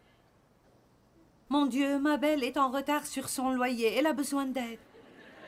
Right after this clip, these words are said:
<laughs> Eh bien, <laughs> et si vous retiriez cent dollars de votre poche et les diez,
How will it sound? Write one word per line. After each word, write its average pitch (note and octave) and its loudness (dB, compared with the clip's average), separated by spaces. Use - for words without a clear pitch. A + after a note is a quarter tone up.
<laughs> E3 -12
Eh D#3+ 2
bien, D3 0
<laughs> D#3 -2
et D#3+ -4
si F3+ -2
vous F4 2
retiriez G#3 2
cent G#3 0
dollars F#3 4
de E3 0
votre F#3+ 0
poche G3 0
et F3+ 0
les D#3+ 0
diez, D#3 0